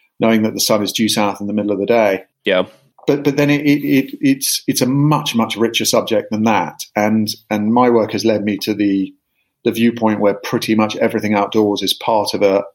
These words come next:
Speaker 1: our map. So every plant, every animal, every cloud is trying to tell us something. So for me, natural navigation is the art of being able to read the signs and clues in nature.
Speaker 2: Mm, so a lot of it's,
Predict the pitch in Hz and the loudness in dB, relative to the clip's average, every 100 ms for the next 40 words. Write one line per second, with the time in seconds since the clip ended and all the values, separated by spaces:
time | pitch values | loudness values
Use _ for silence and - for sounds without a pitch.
0 | - 98 98 101 92 - - _ _ - | -2 0 0 0 0 -2 -8 _ _ -2
1 | 107 98 90 - _ _ _ _ - 113 | 2 2 0 -6 _ _ _ _ -2 0
2 | 110 - 107 104 98 101 98 98 95 98 | 0 0 0 0 0 0 0 0 -2 -2
3 | 104 110 107 - 110 98 92 90 - 104 | 0 0 -2 -2 0 2 0 -2 -4 -4
4 | 92 - 104 90 95 95 87 85 - 101 | -4 -2 -2 0 -2 -2 -4 -4 0 0
5 | 101 123 139 131 127 110 110 95 107 101 | 0 2 2 2 0 -2 0 0 0 0
6 | 101 101 101 95 - 107 101 95 98 107 | -2 2 2 0 -4 -6 -4 -6 -4 0
7 | 107 98 - - 110 95 95 90 - - | 2 0 -2 -2 0 -2 -4 -6 -8 -6
8 | 95 92 98 92 90 90 85 85 - - | -6 -4 -2 -2 -2 -4 -4 -6 -10 -12
9 | _ _ _ _ _ _ - 113 110 95 | _ _ _ _ _ _ 0 2 4 2
10 | - 107 110 107 107 101 - - | 2 4 4 2 0 -2 -4 -8